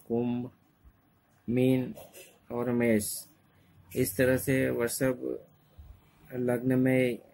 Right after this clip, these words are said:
ये राशियाँ बताइए आपको। इस राशियों में अगर जो भी ग्रह बैठे हैं, जैसे यहाँ पे पाँच नंबर की राशि में सूर्य बैठा है, शुक्र बैठा है,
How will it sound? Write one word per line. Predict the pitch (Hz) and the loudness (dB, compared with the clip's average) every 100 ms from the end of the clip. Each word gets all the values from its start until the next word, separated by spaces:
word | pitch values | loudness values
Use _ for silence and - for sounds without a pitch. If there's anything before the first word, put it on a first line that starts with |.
| - 123 | -14 -6
ये | 123 123 117 - _ _ _ _ _ _ - | -2 -2 -4 -10 _ _ _ _ _ _ -4
राशियाँ | 120 110 113 - 127 123 | -2 0 -2 -2 0 0
बताइए | 120 117 120 127 | -2 0 2 2
आपको। | 120 117 - 135 127 135 _ _ _ - _ _ _ _ _ _ _ _ _ | 2 -2 -4 -4 -4 -8 _ _ _ -20 _ _ _ _ _ _ _ _ _
इस | 131 135 143 | -2 0 0
राशियों | 127 120 117 135 135 | 2 2 2 2 4
में | 135 135 | 4 2
अगर | 123 127 127 - - | 2 2 0 -2 -10
जो | 120 131 127 | -6 -2 0
भी | 135 127 | 2 2
ग्रह | 123 123 | 4 2
बैठे | 120 120 113 127 | 4 2 2 2
हैं, | 123 123 117 | 2 0 0
जैसे | 120 - 123 120 | -2 0 -2 0
यहाँ | 117 117 | 0 -2
पे | - 127 131 131 | 0 0 0 -2
पाँच | - - 110 120 | -6 -4 -2 -2
नंबर | 127 123 123 | -4 -4 -4
की | 131 | -4
राशि | 117 117 127 | -4 -2 -4
में | 123 120 | -6 -6
सूर्य | - 127 127 131 | -8 -6 -2 0
बैठा | 123 117 123 | 0 -2 -2
है, | 123 123 | -4 -4
शुक्र | - 123 131 123 | -6 -8 -4 -2
बैठा | 123 117 123 | -2 -2 -4
है, | 123 120 | -4 -6